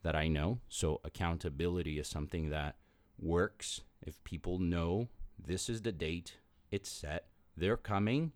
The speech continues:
you gotta be ready. So I ended up going to the class and I learned a lot along the way, and I became kind of obsessed with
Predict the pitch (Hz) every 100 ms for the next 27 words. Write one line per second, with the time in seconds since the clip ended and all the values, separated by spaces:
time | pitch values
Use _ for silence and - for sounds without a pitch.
0 | - 82 80 82 80 76 73 80 82 60
1 | - - - 95 85 82 - - - 95
2 | 90 90 85 82 78 - - 92 92 95
3 | 98 92 82 82 87 - - - - 78
4 | 76 73 73 - - - - 78 73 85
5 | 87 80 71 78 80 98 - 92 92 92
6 | 90 80 95 85 76 80 - 90 87 87
7 | 101 131 135 131 - 107 123 - - 73
8 | 80 82 - -